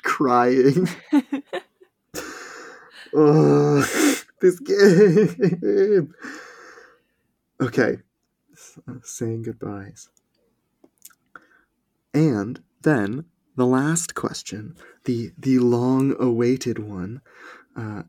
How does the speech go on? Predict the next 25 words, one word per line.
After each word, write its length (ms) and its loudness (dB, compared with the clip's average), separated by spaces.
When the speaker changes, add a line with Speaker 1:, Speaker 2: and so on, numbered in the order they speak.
Speaker 1:
every 360 0
episode, 580 0
I've 260 -4
asked 440 -8
my 140 -4
guest 600 -6
to 340 0
introduce 760 2
a 380 0
physical 560 0
attribute 580 -2
to 100 -2
the 100 0
Haith. 500 -2
Um, 500 -10
uh, 180 -8
whether 420 2
it's 180 -2
something 380 -4
small 840 2
or, 340 -2
or 200 -6
something 480 -4
more 260 -6
in-depth, 880 -6